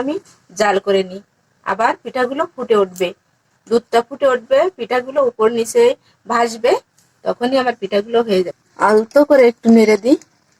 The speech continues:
দশ মিনিট আমি এভাবে জাল করে নিই।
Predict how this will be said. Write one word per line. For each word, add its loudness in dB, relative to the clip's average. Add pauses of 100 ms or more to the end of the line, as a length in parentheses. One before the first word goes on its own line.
(3000)
দশ 0 (100)
মিনিট 4 (100)
আমি 0
এভাবে 2 (120)
জাল 0 (100)
করে 2
নিই। 0